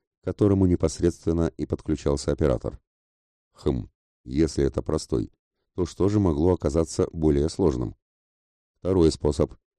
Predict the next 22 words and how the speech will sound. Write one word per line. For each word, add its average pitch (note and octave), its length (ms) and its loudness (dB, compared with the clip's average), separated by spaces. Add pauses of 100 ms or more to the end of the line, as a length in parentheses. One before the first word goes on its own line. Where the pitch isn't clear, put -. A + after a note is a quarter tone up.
(140)
между C#2+ 240 0
тем F#2+ 320 0
продолжила D2 580 0
моя C#2+ 360 0
виртуальная C#2+ 560 -2
помощница D2 680 -2 (280)
и F#2+ 40 -12
достаточно F#2+ 640 -2
просто F2 320 -2
закончила. B1+ 580 -4 (640)
«Вычислить F#2 680 0
индивидуальный E2+ 720 2
канал D#2 320 0
подключения, D2+ 840 -2 (160)
через D2+ 260 -4
который D#2+ 480 0
оператор D#2+ 600 -2
получил D2+ 480 -4
доступ D#2+ 420 -2
к - 80 -20
сети D#2+ 400 -2
эгрегора, C2+ 560 0